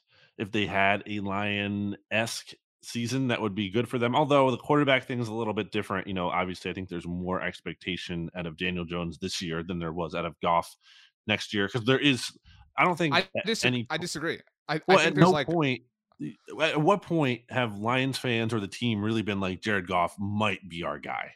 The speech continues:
Speaker 1: Like,
Speaker 2: No,
Speaker 1: that's, I
Speaker 2: and
Speaker 1: don't
Speaker 2: that
Speaker 1: think that's ever been the case.
Speaker 2: I agree, but Jared Goff's, like, career hung in the balance last year and still kind of does this year.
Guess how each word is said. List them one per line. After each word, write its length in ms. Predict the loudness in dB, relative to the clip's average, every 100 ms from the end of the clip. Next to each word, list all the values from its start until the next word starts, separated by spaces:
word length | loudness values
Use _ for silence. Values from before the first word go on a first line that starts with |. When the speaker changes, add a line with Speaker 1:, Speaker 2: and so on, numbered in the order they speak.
| -4
Speaker 1:
Like, 220 | -4 -4 -4
Speaker 2:
No, 140 | 0
Speaker 1:
that's, 200 | 0 -2
I 40 |
Speaker 2:
and 60 | -2
Speaker 1:
don't 120 | 0
Speaker 2:
that 60 | 2
Speaker 1:
think 100 | 0
that's 140 | -2 0
ever 160 | 0
been 140 | 0 -2
the 100 | -4
case. 480 | -6 -6 -12 -16 _ _
Speaker 2:
I 140 | 2 2
agree, 320 | 4 0 0
but 200 | -4 -4
Jared 280 | 2 2 4
Goff's, 300 | 4 4 0
like, 160 | -6
career 480 | -6 -8 -4 -4 -4
hung 200 | -4 -6
in 60 | -6
the 80 | -8
balance 480 | -10 -12 -16 -18 -12
last 300 | -12 -12 -14
year 180 | -16 -10
and 160 | -8 -8
still 360 | -2 0 0
kind 200 | -4 -8
of 80 | -8
does 300 | -8 -6 -6
this 200 | -10 -4
year. 240 | -2 -2